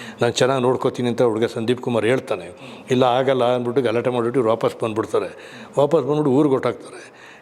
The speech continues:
ಈ, ಆ, ಯಾರು, ಈ ಮಾದೇವು ಮತ್ತು ಶಿವು ಅವ್ರು ಎಲ್ಲ ಹೋಗಿರ್ತಲ್ಲ ಕೇಳೋಕ್ಕೆ ಅವಾಗ. ಮತ್ತೆ ಇನ್ನೊಂದು ಟೂ ತ್ರೀ ಡೇಸ್ ಬಿಟ್ಟು ಮತ್ತೆ ಬರ್ತಾರೆ. ಬಂದಾಗ ಸೇಮ್ ಇದೇ ಪ್ರಾಬ್ಲಮ್ ತೆಗ್ದಾಗ ಇವಳು ಹೇಳ್ತಾಳೆ, "ಇಲ್ಲ, ನಾನು ಅವನ್ನೇ ಮದುವೆ ಆಗೋದು, ಆ ಥರ ಇದ್ರೆ ನೀವೆಲ್ಲ, ನಿಮಗೆ ತೊಂದರೆ ಕೂಡ ಇದ್ದರೆ ನೀವು ಬೇಡ, ನಿಮ್ಮ ಅಣ್ಣ ತಮ್ಮದಿರು ಬೇಡ, ನಮ್ಮ ಅಜ್ಜಿನೂ ಬೇಡ, ಅಪ್ಪ ಅಮ್ಮನೂ ಬೇಡ,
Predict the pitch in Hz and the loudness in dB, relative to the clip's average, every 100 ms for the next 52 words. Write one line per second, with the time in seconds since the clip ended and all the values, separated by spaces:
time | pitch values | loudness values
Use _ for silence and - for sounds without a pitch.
0 | - - - 120 113 110 107 117 120 113 | -8 -8 0 2 2 2 2 2 2 2
1 | 117 120 117 120 113 113 - 113 117 117 | 2 2 2 0 -2 -6 -4 0 2 2
2 | 113 107 101 101 101 101 107 107 110 117 | 2 0 0 0 2 2 2 2 2 0
3 | 117 104 92 - 107 98 107 95 92 87 | 0 -2 0 0 0 0 -2 -2 -4 -6
4 | - - - - 127 120 151 139 156 151 | -10 -18 -18 -4 -2 2 2 2 2 2
5 | 143 143 139 135 127 135 123 117 135 113 | 2 2 2 2 0 -4 -2 -2 -2 -2
6 | - - 92 90 - - - - 127 147 | -4 -10 -10 -12 -16 -20 -20 -2 0 4
7 | 147 139 131 143 135 127 135 135 120 127 | 2 2 2 2 4 2 2 0 0 -2
8 | 120 117 117 123 127 117 113 107 120 117 | -2 -2 0 2 2 2 0 0 0 -2
9 | 101 113 117 120 110 107 110 123 117 107 | -2 0 0 0 -2 -2 -2 -2 -2 0
10 | 113 101 101 127 180 - - - - - | 0 0 -2 -2 -4 -12 -20 -20 -20 -6
11 | - 117 135 127 117 117 117 113 123 113 | -2 0 2 2 2 0 0 0 0 -2
12 | 110 120 120 127 131 120 110 120 110 123 | -2 -2 0 0 0 0 0 -2 0 2
13 | 131 110 110 113 120 104 104 - 120 120 | 2 0 0 0 0 -2 -2 -2 0 0
14 | 113 101 107 113 107 107 107 123 107 110 | 0 0 0 0 -2 -2 0 0 2 2
15 | 107 - 123 117 113 101 | 0 0 -2 0 -2 0